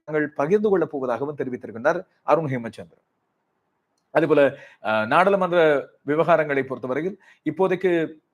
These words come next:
முன்னாள் நாடாளுமன்ற உறுப்பினர்களால் ஒப்படைக்கப்பட்ட இருபத்தைந்து தொடக்கம் முப்பது வீடுகள் இப்பொழுது புனரமைக்கப்பட்டு வருவதாகவும், முன்னுரிமைக்கேற்ப அந்த இல்லங்கள் வழங்கப்படும் என்று சொல்லி அவர் இங்கே குறிப்பிடுகிறார். அதுபோல ஜே வி பியினரை பொறுத்தவரையில் அவர்கள் தங்களது மேல் மாகாணத்தைச் சேர்ந்தவர்கள் யாரும்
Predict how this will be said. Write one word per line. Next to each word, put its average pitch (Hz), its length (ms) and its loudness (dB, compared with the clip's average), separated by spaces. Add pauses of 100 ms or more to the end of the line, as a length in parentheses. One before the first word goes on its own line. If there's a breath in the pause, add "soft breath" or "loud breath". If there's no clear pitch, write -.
(120)
முன்னாள் 196 400 2
நாடாளுமன்ற 180 460 0
உறுப்பினர்களால் 160 420 -2
ஒப்படைக்கப்பட்ட 147 680 0
இருபத்தைந்து 160 540 -4
தொடக்கம் 147 320 -4
முப்பது 160 420 -4
வீடுகள் 151 360 -4
இப்பொழுது 160 360 -6
புனரமைக்கப்பட்டு 151 580 -6
வருவதாகவும், 117 560 -4 (440 soft breath)
முன்னுரிமைக்கேற்ப 226 800 0
அந்த 156 300 -2
இல்லங்கள் 165 420 0
வழங்கப்படும் 139 520 -2
என்று 117 120 -10
சொல்லி 208 260 0
அவர் 165 160 0
இங்கே 135 140 -2
குறிப்பிடுகிறார். 117 520 -10 (340 soft breath)
அதுபோல 170 440 4
ஜே 160 320 6
வி 202 40 4
பியினரை 185 500 0
பொறுத்தவரையில் 147 500 -2
அவர்கள் 156 320 0
தங்களது 135 680 0 (280)
மேல் 165 300 0
மாகாணத்தைச் 170 480 -2
சேர்ந்தவர்கள் 135 380 -6
யாரும் 117 380 0